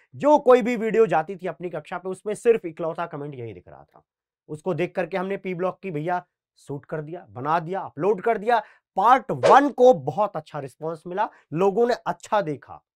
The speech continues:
लेकिन यार, ये तो बेसिक पार्ट था, इसको तो आपको सीखना था। इसको सीख करके आपको ये पार्ट टू वाली वीडियो देखनी थी। और यहाँ पर देखो, यहाँ पर देखो, बच्चों ने इसको देखा ही नहीं है।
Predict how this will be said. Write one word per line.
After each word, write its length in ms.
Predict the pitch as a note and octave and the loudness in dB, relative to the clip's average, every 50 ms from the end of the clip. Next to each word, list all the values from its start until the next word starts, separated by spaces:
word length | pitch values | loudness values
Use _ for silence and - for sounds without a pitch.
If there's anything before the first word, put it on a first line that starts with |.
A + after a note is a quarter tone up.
| _ _ _ - | _ _ _ -14
लेकिन 260 | D3 D#3 - G3+ G3 | -14 -12 -12 -12 -10
यार, 180 | G3+ G#3 G#3+ G#3 | -8 -6 -6 -6
ये 120 | G3 A3+ | -8 -8
तो 120 | A3+ A#3 G#3 | -8 -8 -8
बेसिक 520 | E3+ B2+ C3 E3+ F#3+ F#3 - - A3+ - _ _ | -8 -6 -4 -4 -4 -4 -6 -10 -16 -16 _ _
पार्ट 240 | G3 F#3+ G3 G3 F3 | 0 0 0 0 -4
था, 480 | - _ - G3+ A3+ B3 G#3+ - - _ _ _ _ _ F#3+ | -8 _ -4 -4 -2 -2 -4 -6 -8 _ _ _ _ _ -12
इसको 280 | G#3 - - B3+ B3 | -12 -6 -4 -2 0
तो 100 | A#3+ A#3+ | 2 4
आपको 280 | A#3 A#3+ - - B3+ B3+ | 2 2 2 2 0 0
सीखना 440 | B3+ B3+ C4 A#3+ - A3+ B3 A#3+ A3+ | 0 -2 -6 -6 -6 -4 -4 -2 -2
था। 280 | - G#3 F#3 C#3+ - - | -2 -2 -4 -4 -4 -6
इसको 380 | F3 F#3+ D#3 - - C#4 C#4 C4 | -10 -12 -12 -6 0 0 0 0
सीख 460 | C4+ - - - A#3 B3 C4+ - - | 0 -4 -10 -8 -6 -6 -6 -6 -6
करके 560 | - - C#4+ C#4 C4+ - G3 F3 D#3+ E3 F3 - _ _ - _ - | -4 -2 0 0 0 0 -2 -2 -2 -4 -6 -10 _ _ -20 _ -4
आपको 400 | D#3+ F#3+ G3 - - C4 C4+ C4 | -2 -2 -2 -2 -2 -2 -2 0
ये 160 | A#3 C4+ C#4 | 0 -2 -2
पार्ट 380 | C#4 _ - F3 G#4 A#4 A#4 - - - | -2 _ 0 4 4 4 4 2 0 -2
टू 140 | C4 C4+ C4+ | -2 2 6
वाली 280 | C#4 C4+ C4+ C4+ C4+ | 6 6 6 6 2
वीडियो 300 | A#3 B3 A3 F#3+ G#3 G3 | -2 -2 -2 0 0 0
देखनी 320 | D#3+ D#3+ D3+ - B2+ A2 G2 | 0 -4 -6 -10 -14 -18 -18
थी। 240 | - - D2+ - _ _ _ _ _ _ | -20 -20 -20 -20 _ _ _ _ _ _
और 100 | D#3+ E3 | -10 -10
यहाँ 200 | D3+ - G#3+ F#3+ | -6 -4 -4 -4
पर 160 | F3 F#3+ G3 D#3+ | -2 -4 -4 -4
देखो, 360 | D3+ D#3+ D3+ - E3+ F3 - _ _ _ _ - | -4 -6 -6 -8 -12 -12 -14 _ _ _ _ -2
यहाँ 240 | D#3 F3+ G3 A#3 A#3+ | 2 4 4 4 4
पर 140 | A#3+ B3 A3 | 4 2 0
देखो, 200 | A#3 A#3 B3+ A#3+ | 2 2 2 0
बच्चों 320 | G3+ G#3+ - - A#3 A#3+ | -2 -4 -2 -2 0 0
ने 60 | A#3+ | 0
इसको 200 | A#3 - - B3+ | -2 -2 -4 -4
देखा 340 | G3+ E3 E3+ F3 D#3+ - G#3 | -2 -2 -2 -2 -2 -4 -4
ही 120 | A3+ A#3+ | -4 -4
नहीं 140 | A3 F#3+ C#3+ | -4 -8 -10
है। 100 | A2 - | -10 -14